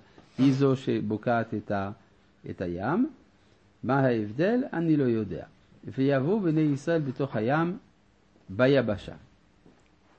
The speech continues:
ואני, הנני מחזק את לב מצרים, ויבואו אחריהם, ויכבדה בפרעה ובכל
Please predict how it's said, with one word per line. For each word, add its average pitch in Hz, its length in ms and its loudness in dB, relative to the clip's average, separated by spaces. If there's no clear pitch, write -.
ואני, 139 560 4
הנני 113 320 2
מחזק 135 560 0
את 117 140 -4
לב 127 120 0
מצרים, 127 520 -2
ויבואו 110 480 -2
אחריהם, 104 600 -6
ויכבדה 110 640 0
בפרעה 135 320 -2
ובכל 139 360 -2